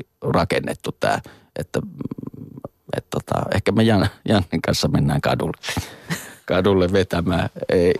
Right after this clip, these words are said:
ei nyt ihan, mutta joo. Ja siis mulla noit niinku bändit pyörii. Siellä on nyt, ö,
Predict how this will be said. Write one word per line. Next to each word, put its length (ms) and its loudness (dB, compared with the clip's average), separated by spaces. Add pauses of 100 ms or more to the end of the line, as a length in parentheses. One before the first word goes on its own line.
ei 180 6
nyt 200 4
ihan, 300 4
mutta 320 4
joo. 340 4 (440)
Ja 80 0
siis 220 2 (1600)
mulla 220 4
noit 180 4
niinku 180 2
bändit 380 2
pyörii. 360 6
Siellä 260 2
on 60 2
nyt, 160 0
ö, 40 4